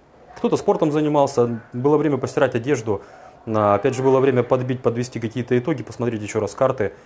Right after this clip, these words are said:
решить какие-то организационные вопросы на следующую неделю. То есть, да, у нас, у нас был график, расписание. Подъем обычно в семь часов, где-то к половине восьмого мы завтракали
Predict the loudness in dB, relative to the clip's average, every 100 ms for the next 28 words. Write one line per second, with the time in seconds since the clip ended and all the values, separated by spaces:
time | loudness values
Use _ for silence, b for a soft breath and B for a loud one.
0 | B B -8 -8 -6 -6 -2 -2 0 -2
1 | -4 -4 -4 -2 0 0 0 -2 -2 -4
2 | -6 -6 -8 -10 -10 -10 -8 -10 -10 -10
3 | -4 -4 -4 -6 -8 -10 -16 -4 -2 0
4 | 0 2 0 -2 -8 -8 -6 -4 -4 -8
5 | -14 B B B B B 0 2 4 4
6 | 4 4 2 0 2 2 4 2 2 2
7 | 2 2 0 0 0 -2 0 0 0 -6
8 | B B B -18 -6 -2 -2 -2 2 4
9 | 4 4 4 4 4 2 2 4 4 4
10 | 4 2 2 -2 2 2 4 4 2